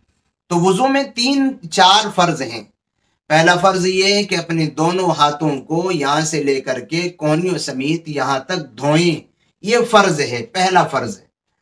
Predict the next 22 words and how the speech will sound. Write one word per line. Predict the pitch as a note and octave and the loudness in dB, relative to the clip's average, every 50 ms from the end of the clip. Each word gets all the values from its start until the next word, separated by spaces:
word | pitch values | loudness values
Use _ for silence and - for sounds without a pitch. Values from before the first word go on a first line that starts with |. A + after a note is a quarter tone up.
| _ _ _ _ _ _ _ _ _ _ - | _ _ _ _ _ _ _ _ _ _ 2
और | D#3+ E3 D#3 D3 C3+ | 2 2 2 2 0
दूसरा | F#3+ A3 C4 - - A#3+ G#3 F#3+ | -2 -2 -2 0 0 2 2 2
फ़र्ज | E3 E3 F3 E3 D#3+ D3 C3+ | 2 0 0 0 0 -2 -4
है | C3+ C#3 C3+ C3+ | -2 -2 -2 -4
वुज़ू | B2+ A#2+ B2 A2+ A#2 C3 C3 | -4 -8 -10 -10 -8 -8 -6
में | B2+ A#2+ C3 C#3+ D#3+ F3+ F#3+ G3 F#3+ - - | -6 -4 -2 -2 0 0 -2 -4 -6 -2 -2
अपने | D#3 D3+ D#3 E3+ E3+ E3+ D3+ C#3+ | -2 -2 0 0 0 0 0 -2
चेहरे | - - C#3 C3 B2+ C3+ C#3+ D3 | -4 -4 -4 -2 -2 0 -2 -2
को | D3+ D3+ D3 | -2 -4 -6
धोना। | C#3+ C#3+ C#3+ C#3+ C#3+ D3 D3 D#3 D#3 - _ _ _ _ _ _ _ _ - | -6 -4 -4 -4 -4 -2 -4 -4 -4 -6 _ _ _ _ _ _ _ _ 0
अब | D3+ D3+ D3 C#3+ | 0 0 0 0
चेहरे | - E3 D#3+ E3+ F3 G3+ G3+ | -2 0 2 2 4 2 2
की | F#3+ F#3 F#3 | 0 0 -2
हदूद | F3 D3+ D3+ C#3+ D#3 E3 F#3 G3 F#3+ F#3 - | -2 -2 -2 0 0 2 2 2 0 -2 -2
क्या | F#3+ G3 F#3 | 0 2 2
है, | F#3 F#3+ G3 G3+ G3 | 2 2 2 0 0
कहाँ | F#3+ F#3 E3+ E3 E3+ E3+ | 0 0 0 0 0 0
से | E3 - F#3 | -4 -6 -6
कहाँ | - E3+ D#3+ D#3 D#3+ D#3+ D#3+ | -4 -2 0 0 0 0 -2
तक | F#3 | -2
धुलना | F#3 F3 D#3 F3 F3 F3+ F#3 F#3 | -2 0 0 0 0 0 0 0
है? | F#3 F#3 F#3+ F#3+ G3+ G3+ | 2 2 0 -2 -4 -6